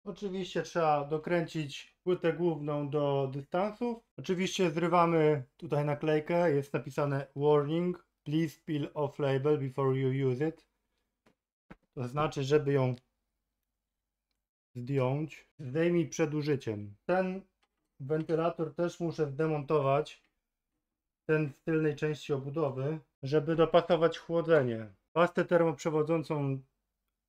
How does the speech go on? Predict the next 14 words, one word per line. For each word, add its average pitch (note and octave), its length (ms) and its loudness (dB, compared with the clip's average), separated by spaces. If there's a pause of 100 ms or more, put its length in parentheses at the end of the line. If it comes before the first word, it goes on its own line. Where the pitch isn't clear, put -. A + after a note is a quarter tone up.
(280)
M D#3+ 220 2
X C#3 200 -8
sześć E3 320 -4 (720)
dajemy C#3+ 600 2 (340)
w - 40 -20
kształcie D#3 480 -2
X-a, G#3 520 -4 (680)
tak D#3 240 0
jak E3+ 180 0
napisane D3 520 0
na C#3 100 0
instrukcji. C#3 760 -4 (240)
Dopasowujemy E3 1300 2 (120)
radiator D#3+ 880 -4